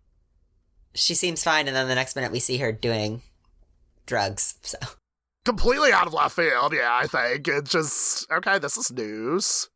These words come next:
Speaker 2: I
Speaker 1: Yeah.
Speaker 2: guess it's, it gives us an excuse to see more of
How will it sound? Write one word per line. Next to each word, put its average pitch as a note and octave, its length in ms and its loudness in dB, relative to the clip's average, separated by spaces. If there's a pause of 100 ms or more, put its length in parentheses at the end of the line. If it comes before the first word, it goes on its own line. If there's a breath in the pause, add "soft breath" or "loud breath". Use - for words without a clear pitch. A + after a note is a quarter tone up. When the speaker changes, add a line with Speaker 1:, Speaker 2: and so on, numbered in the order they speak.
(140)
Speaker 2:
I B2 60 0
Speaker 1:
Yeah. A#2+ 100 2
Speaker 2:
guess G2+ 240 2
it's, - 400 0 (480)
it A3+ 80 2
gives C#4+ 180 2
us A#3 120 -4
an G#3+ 60 0
excuse G3 400 0
to D#3+ 60 0
see E3 200 0
more C3 320 0
of A2+ 480 -4